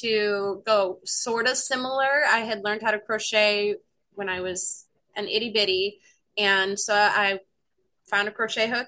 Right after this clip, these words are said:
and some yarn, and it turned out that I was pretty good at it. One day,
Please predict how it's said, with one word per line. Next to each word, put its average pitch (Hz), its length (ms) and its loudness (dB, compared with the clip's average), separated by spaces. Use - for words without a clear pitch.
and 196 180 -4
some 208 180 -4
yarn, 190 380 0
and - 120 -6
it - 120 -14
turned 196 140 -4
out 190 120 -2
that 185 80 -2
I 165 40 0
was 185 100 -6
pretty 214 220 -6
good 208 140 -2
at 165 180 2
it. 220 140 -6
One 220 300 2
day, 214 600 4